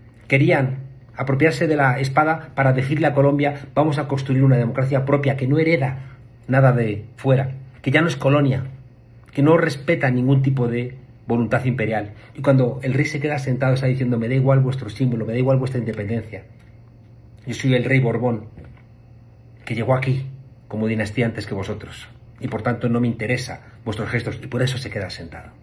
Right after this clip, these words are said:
Es una vergüenza. Es una vergüenza porque no solamente es una falta de respeto, sino que está a la altura de lo que hizo su padre en aquel bochornoso "¿Por qué no te callas?", a un presidente elegido por su pueblo, Hugo Chávez, él,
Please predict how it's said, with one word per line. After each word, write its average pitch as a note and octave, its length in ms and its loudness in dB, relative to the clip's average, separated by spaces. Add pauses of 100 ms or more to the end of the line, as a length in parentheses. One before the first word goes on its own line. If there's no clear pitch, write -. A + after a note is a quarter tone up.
(680)
Es - 160 -10
una A2 140 -4
vergüenza. - 460 -8 (840)
Es C3 140 -2
una C#3+ 120 4
vergüenza C#3 480 0
porque B2+ 480 -6 (120)
no D3 80 -4
solamente E3 400 0
es C#3+ 80 -4
una C#3+ 140 0
falta D3+ 260 2
de C3+ 80 6
respeto, D3+ 480 -2
sino A2+ 300 -4
que G#2 200 -8 (160)
está C3+ 200 0
a D#3+ 40 2
la E3 60 2
altura D3 460 2 (340)
de B2 80 -2
lo B2 100 2
que C#3 100 0
hizo C3+ 100 2
su C3+ 160 2
padre C#3+ 340 2 (160)
en B2 80 0
aquel C3+ 220 2
bochornoso C3+ 640 2 (160)
"¿Por - 180 -4
qué C3+ 140 2
no C3 120 6
te B2 140 -2
callas?", A2+ 460 -4 (160)
a B2 80 -4
un C3+ 80 0
presidente C3+ 560 4
elegido C3+ 400 0
por B2 120 -4
su - 140 -6
pueblo, C3+ 300 2
Hugo A#2+ 240 -4
Chávez, B2 320 -4 (260)
él, C#3+ 280 -4